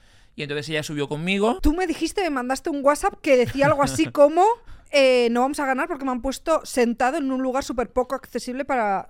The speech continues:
Speaker 2: para
Speaker 1: Sí,
Speaker 2: ir a
Speaker 1: pero
Speaker 2: recoger
Speaker 1: porque
Speaker 2: el
Speaker 1: yo estaba
Speaker 2: premio".
Speaker 1: observando todo. Y yo observaba que, eh, por ejemplo, eh, Daniel Illescas y tal, estaban como cerca del pasillito.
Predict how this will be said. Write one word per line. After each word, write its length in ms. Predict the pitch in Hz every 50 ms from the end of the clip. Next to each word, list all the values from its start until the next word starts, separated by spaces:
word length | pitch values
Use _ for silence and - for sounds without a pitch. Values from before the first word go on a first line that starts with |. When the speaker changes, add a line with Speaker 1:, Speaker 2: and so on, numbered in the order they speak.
| _
Speaker 2:
para 260 | - 208 202 202 196 196
Speaker 1:
Sí, 60 | 202
Speaker 2:
ir 120 | 202 208
a 60 | 220
Speaker 1:
pero 140 | 208 202 180
Speaker 2:
recoger 100 | - 180
Speaker 1:
porque 140 | 190 208 180
Speaker 2:
el 20 |
Speaker 1:
yo 60 | 180 180
estaba 160 | 330 208 196
Speaker 2:
premio". 80 | 202
Speaker 1:
observando 580 | 190 - - 170 147 139 143 143 156 160 165 151
todo. 400 | - - 113 104 101 107 - - -
Y 100 | - 175
yo 100 | 180 202
observaba 800 | 190 175 - 196 185 170 170 165 165 175 175 160 160 175 202 - _ - _ _ _ _ _ -
que, 380 | 175 170 156 139 - - _ -
eh, 80 | - 143
por 120 | 135 139 131
ejemplo, 640 | 127 - 139 131 - 135 131 131 127 123 120 - -
eh, 280 | 135 131 123 120 120 117
Daniel 260 | 123 120 123 123 120 117
Illescas 580 | 110 127 139 143 131 - - 139 131 131 -
y 60 | 135 120
tal, 160 | - 147 151
estaban 280 | 143 - 156 156 160
como 280 | 156 - 160 165 175 180
cerca 280 | 175 - 147 139 165 147
del 120 | 139 -
pasillito. 580 | 135 127 - 131 113 95 98 107 147 180 -